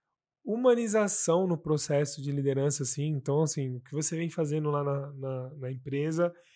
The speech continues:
e a forma que você vem tratando é incrível, cara. Então, pra quem tá acompanhando a gente aqui, espero que você tenha anotado vários pontos aqui, porque você consegue usar esses exemplos práticos e não é só teo-, teoria, ah, beleza, faz isso porque tá num livro, porque alguém falou.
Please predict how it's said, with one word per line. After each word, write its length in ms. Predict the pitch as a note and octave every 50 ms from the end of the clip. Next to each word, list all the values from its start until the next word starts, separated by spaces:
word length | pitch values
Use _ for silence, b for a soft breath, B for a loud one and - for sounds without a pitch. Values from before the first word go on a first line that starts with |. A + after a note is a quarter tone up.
| b b b b
e 100 | C#3+ D3
a 60 | D3
forma 320 | C#3 - D3+ D3+ D#3 D#3+
que 100 | D#3 -
você 280 | D3 D3 D#3 D3 - D3+
vem 180 | C#3 D3 D3+ C#3+
tratando 420 | C#3+ D3 C#3 C#3 C#3+ D3 D3+ D#3+
é 40 | E3+
incrível, 400 | F3+ F3+ - - D3+ C#3+ B2+ B2+
cara. 180 | - - B2 B2+
Então, 160 | B2+ D3+ D3+
pra 140 | C3+ F3+ E3+
quem 160 | - G3 G3
tá 80 | - G3
acompanhando 420 | F#3 - F#3 F3 F3+ E3+ E3+ E3+
a 60 | D#3+
gente 240 | D3+ D#3+ E3 D3 D#3+
aqui, 140 | D3+ - F3+
espero 320 | E3 - - E3+ E3+ F3
que 120 | E3+ - F#3+
você 340 | F3 F#3+ F#3 - F#3 F3+
tenha 360 | F3+ F3+ F3+ F3+ F#3+ G3 G3+ G3 b b b b b b b
anotado 560 | b D3+ D#3+ F3+ F3+ F3+ E3 D#3+ F#3 F#3 F#3
vários 260 | E3 F3 F#3+ G#3+ G#3 -
pontos 340 | - F3+ F3+ F#3 E3+ -
aqui, 220 | E3+ D3+ - F3 F3
porque 240 | - F#3+ - G#3 G3
você 240 | F#3+ F#3+ - G3+
consegue 420 | F#3+ - G3 G3 - - F3+ E3+ F3
usar 300 | F3+ D#3+ E3+ E3 D#3+ E3+ b b b b b b b b _ -
esses 600 | E3 F#3+ A3 A3+ - - - - A3 G3+ F3+ E3
exemplos 680 | F3+ F#3+ F3+ D#3+ D3 D#3+ E3 F#3 F3+ F3+ F#3 E3+ -
práticos 640 | - _ - D#3 D3+ E3+ F#3+ - - - G#3 F#3 D#3+ D#3+
e 220 | F3 E3+ D#3 D#3 b b b b b
não 140 | E3 E3+ G3
é 60 | G#3
só 200 | G3 - A3 G#3
teo-, 680 | G3+ - - _ _ - G3 G3 F#3+ F3+ F#3 G3 F#3+ E3+
teoria, 540 | - - F#3+ G3 G3 F3+ E3+ F#3 G3 G3 F#3+
ah, 80 | G3 G#3
beleza, 420 | G#3 G#3+ G3+ F3+ E3+ D#3 D#3+ D#3+
faz 360 | - - G3+ G#3 G3+ F#3 D#3+
isso 260 | F3+ G3+ G#3 - -
porque 200 | - F#3+ E3 G#3
tá 140 | - F#3 F#3
num 220 | F3+ F3 E3 D#3 D3+
livro, 560 | D3+ D#3+ F3 G3 G#3+ A3+ A3 G3 F3 D#3+ D3+
porque 200 | D#3+ E3 - F3
alguém 280 | E3+ D#3 D#3 E3 E3
falou. 440 | D#3+ - E3+ D#3 D3 D3 D3+ F#3 G3